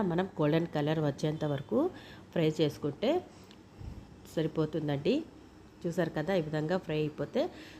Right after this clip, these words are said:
సరిపోతుంది. ఇప్పుడు ఇందులోని ముందుగా మనం మ్యాష్ చేసి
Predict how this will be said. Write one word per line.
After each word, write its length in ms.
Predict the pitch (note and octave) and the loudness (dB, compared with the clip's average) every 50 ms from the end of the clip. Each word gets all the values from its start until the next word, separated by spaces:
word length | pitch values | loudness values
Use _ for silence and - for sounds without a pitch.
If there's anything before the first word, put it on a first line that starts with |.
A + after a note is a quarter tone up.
| - - - | -18 -4 0
సరిపోతుంది. 680 | F3+ D#3+ D#3 - - D#3 D3 - D3 D3 D#3 E3+ A3+ C#4 D#4+ - - F3 | 0 0 0 0 -2 -2 0 0 -4 -2 0 0 0 0 0 -2 -4 -4
ఇప్పుడు 220 | F3 - - D3+ D#3 D3+ | -4 -4 -2 -2 0 0
ఇందులోని 440 | D#3 D#3+ D#3 D3+ D3 C#3+ E3 A3 B3 G#3+ F3 | 0 0 0 2 2 2 4 4 2 4 2
ముందుగా 340 | D#3 D#3 D3+ D3+ D#3 D#3 D3+ D#3 | 2 2 0 0 0 0 0 0
మనం 160 | D3+ F3 A3 D4 - - - - - - - - - D#3+ | 0 2 0 0 0 -4 -12 -16 -18 -18 -14 -4 0 0
మ్యాష్ 200 | D#3+ D#3 - - E3 | 0 0 0 0 -2
చేసి 180 | D3 C#3+ - | -2 -2 -2